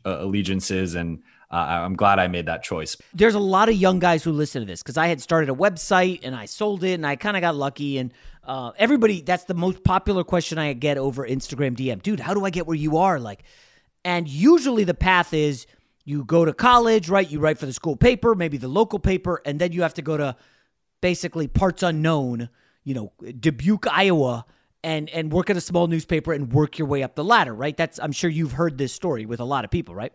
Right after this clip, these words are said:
Speaker 1: Yeah.
Speaker 2: I didn't wanna do that, Jovan. And I'm sure you didn't either, being in L A, a, a minute from Staples Center. So how did you go around that? 'Cause everybody wants to come in the back door and rise up the ladder.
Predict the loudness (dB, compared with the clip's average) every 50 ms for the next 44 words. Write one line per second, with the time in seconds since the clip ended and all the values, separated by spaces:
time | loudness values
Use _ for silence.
0 | _ _ _ -8 -8 -8 -10 -16 _ 0 0 2 2 0 0 0 2 2 2 2
1 | 2 2 2 2 0 0 -2 -6 -6 -6 -6 -10 -10 -12 _ _ _ _ _ _
2 | 0 0 2 2 2 0 0 2 2 2 4 4 4 4 4 2 2 2 2 0
3 | 0 -2 -4 -6 -2 0 0 2 0 0 0 2 2 2 2 2 2 2 0 0
4 | 0 -2 0 0 0 0 0 0 -2 -2 -4 -6 -8 -6 -4 -4 -4 -4 -4 -6
5 | -4 -4 -4 -4 -8 -12 _ _ -8 -4 -4 -4 2 2 4 4 4 2 -2 -4
6 | -4 -2 2 4 4 6 4 4 4 4 4 4 4 2 -2 -4 -6 -8 -8 -12
7 | _ _ _ _ _ -4 0 0 0 2 2 0 0 2 0 -2 -2 -4 -6 -4
8 | -2 -2 0 -2 0 0 0 0 0 -2 _ -2 0 0 0 -2 -4 -8 _ _
9 | _ _ _ -6 -6 -2 0 2 0 0 0 -4 -8 -8 -8 -6 -6 -8 -10 -12
10 | -18